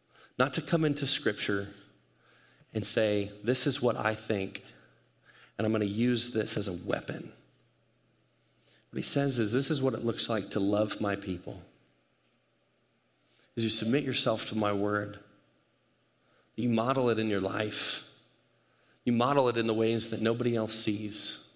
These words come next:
That you come in with a humble heart, that you submit even the most difficult things to let go of. You come in and you model it, and you let that go so that I can actually do a work in you that you can't do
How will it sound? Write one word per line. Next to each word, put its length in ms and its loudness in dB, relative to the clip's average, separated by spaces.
That 80 0
you 120 0
come 220 2
in 100 2
with 100 2
a 60 2
humble 380 0
heart, 320 0
that 80 -4
you 80 -2
submit 580 0
even 640 0
the 80 2
most 320 0
difficult 460 0
things 480 0
to 100 0
let 240 -2
go 160 2
of. 140 0
You 120 0
come 220 -2
in 160 0
and 160 -2
you 80 2
model 500 2
it, 220 -2
and 100 2
you 80 2
let 260 0
that 220 -2
go 200 2
so 140 0
that 120 0
I 100 2
can 160 -4
actually 280 0
do 320 0
a 80 0
work 400 -4
in 180 2
you 260 0
that 120 -2
you 140 -4
can't 500 -4
do 380 0